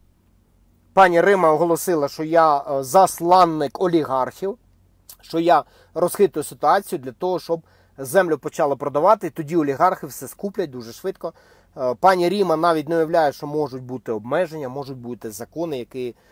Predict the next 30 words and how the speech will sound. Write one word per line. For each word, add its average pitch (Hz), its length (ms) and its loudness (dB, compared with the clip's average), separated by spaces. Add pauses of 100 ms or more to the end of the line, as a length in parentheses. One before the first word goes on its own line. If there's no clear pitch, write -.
(180)
можна 123 480 -10 (140)
зробити, 127 520 -8
прописати 117 540 -12
так, 175 280 -4
що, 131 760 -8
е, - 80 -20 (320)
буде 151 220 -8
те 151 140 -6
ж - 60 -10
саме, 139 300 -8
що 151 220 -10
з 127 80 -16
ринком 120 420 -12
квартир. 160 580 -4 (520)
Ви 127 100 -12
знаєте, 139 400 -4
і 131 120 -10
у 143 140 -14
вас 135 260 2
існує 214 320 -2
ринок 180 280 -4
квартир, 117 580 -10
да? 147 160 -6
Ви 175 100 -6
можете 123 260 -10
продати 151 480 -6
там 110 180 -12
однокімнатну, 127 840 -10
двокімнатну, 117 800 -10
трикімнатну. 156 640 -12